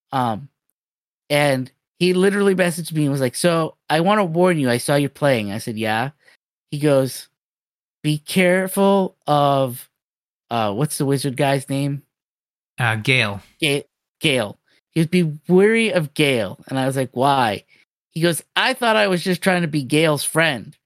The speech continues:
Speaker 1: He goes, "Now I'm locked out of all these other options because it says I'm in a romantic relationship with him."
Speaker 2: Oh,
Speaker 1: He goes, "And I
Speaker 2: yes.
Speaker 1: don't know how I ended up there because I didn't make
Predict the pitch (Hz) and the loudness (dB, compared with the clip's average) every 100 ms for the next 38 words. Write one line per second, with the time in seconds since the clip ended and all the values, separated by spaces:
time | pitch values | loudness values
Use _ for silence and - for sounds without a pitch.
0 | _ - 175 160 127 165 202 190 190 190 | _ -2 0 0 0 0 0 2 2 2
1 | 185 202 175 160 160 165 151 156 160 - | 2 0 0 2 2 2 0 0 0 0
2 | 160 165 - 143 120 - - - _ 156 | 0 0 -2 -4 -4 -8 -20 -20 _ 0
3 | 165 151 190 175 175 160 175 156 147 151 | 0 2 0 2 0 0 0 0 0 0
4 | 165 165 151 143 151 160 127 - 139 - | 0 0 -4 0 0 0 -4 -6 -8 -6
5 | 123 120 95 - _ _ _ _ _ _ | -4 -4 -6 -12 _ _ _ _ _ _
6 | - 127 123 170 175 180 180 220 233 220 | -6 -2 2 2 2 2 2 0 0 0
7 | 208 196 202 202 190 208 - 185 151 135 | 2 2 2 0 0 -2 0 0 0 -2
8 | 147 180 170 160 220 220 220 226 170 | 0 2 2 0 -2 0 -2 -2 -6